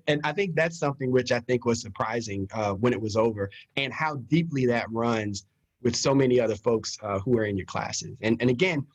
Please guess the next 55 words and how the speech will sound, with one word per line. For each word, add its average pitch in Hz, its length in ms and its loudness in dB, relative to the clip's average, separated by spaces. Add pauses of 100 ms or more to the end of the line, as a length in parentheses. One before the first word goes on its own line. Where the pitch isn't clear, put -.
(360)
you 139 80 4
know, 120 140 4
there 131 160 4
are 127 60 0
classmates 135 580 -4
of 110 80 -2
ours 117 420 -2
who 123 140 0
have 113 100 0
had 110 220 -2
kids 127 400 2
and 104 160 -2
weddings, 120 560 2 (320)
uh, 110 160 0
and 107 120 -2
we've 123 140 4
all, 120 300 0 (240)
you 120 60 -10
know, 101 160 0
have 104 180 -2
all 113 160 2
gone 113 260 -2
through 117 160 -2
that 110 160 2
together, 98 460 -2 (140)
um, 107 200 -2
and 107 120 -2
other, 120 260 0 (120)
you 120 80 0
know, 95 140 -2 (100)
both 120 220 0
good 143 160 0
times, 123 520 -2 (380)
um, 107 300 0
and, 120 200 -2
and 139 180 -2
in 123 80 -4
challenges 113 580 -4
as 101 120 -8
well. 98 360 -2 (240)
And, 110 200 0
and 123 120 4
it's 127 140 0
amazing 131 400 4
just 110 180 -4
how 104 280 -2
quickly 117 320 -2
those 98 180 0
bonds 95 320 -2
form 90 380 -4
and 95 80 -2
how 123 100 2
long 107 240 0
they 90 100 -4
last. 87 440 -8